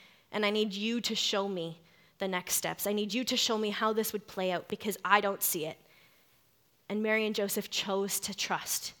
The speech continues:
They chose that self-control, and they said, "God, we trust you. We're gonna be obedient, and we're gonna faithfully accept that call to raise your son."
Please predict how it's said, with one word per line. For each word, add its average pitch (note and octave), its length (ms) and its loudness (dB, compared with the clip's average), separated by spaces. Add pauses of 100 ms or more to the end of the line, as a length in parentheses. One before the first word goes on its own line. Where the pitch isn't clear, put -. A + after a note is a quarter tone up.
(360)
They G#3 140 2
chose G#3 540 0
that G#3 180 2
self-control, F#3 640 0
and E3+ 120 -4
they F3+ 100 -4
said, F3 220 -6
"God, F3 240 -6
we F#3 80 -4
trust - 400 -4
you. C4+ 160 -2 (280)
We're G3 80 -6
gonna F#3 160 -2
be F3 160 -2
obedient, F#3+ 560 -2 (360)
and F#3+ 120 -4
we're F3+ 100 0
gonna F#3 160 -2
faithfully B3 880 0
accept - 420 0
that G3+ 240 0
call E3+ 520 -2
to F#3+ 140 -6
raise E3+ 380 -4
your E3+ 160 -8
son." D3+ 400 -8